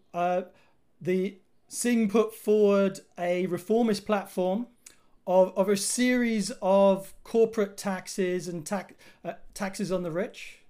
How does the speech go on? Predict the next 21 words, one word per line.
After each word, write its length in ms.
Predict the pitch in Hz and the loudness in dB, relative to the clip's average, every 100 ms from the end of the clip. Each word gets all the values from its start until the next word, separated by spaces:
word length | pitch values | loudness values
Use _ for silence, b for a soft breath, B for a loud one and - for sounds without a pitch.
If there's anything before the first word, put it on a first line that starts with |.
| - b b - | -20 b b -8
And, 140 | 190 | -6
and, 180 | 202 220 233 | -2 -2 2
and 160 | 214 | 2
there's 160 | 220 196 | 2 4
a 140 | 202 | 2
sort 160 | 196 196 | 2 -2
of 80 | 175 | 0
a, 180 | 175 - _ - | -2 -6 _ -8
a 80 | |
verbiage 920 | 156 147 214 220 220 214 208 208 208 226 - | -4 2 4 4 4 6 6 6 2 -10 -4
of, 460 | 170 165 165 165 | -2 -2 -2 -4
you 80 | 165 | -4
know, 160 | 143 139 b b b | -6 -8 b b b
uh, 280 | 185 151 147 147 | -8 -4 -4 -6
against 480 | 160 135 202 214 - | -6 0 0 0 0
the 80 | 196 | 2
wealth 340 | 196 202 196 | 6 4 2
of 80 | - | -6
the 80 | 147 | -10
super 300 | - 196 180 | -4 -4 -2
rich. 480 | 156 190 - - | -2 -4 -8 -20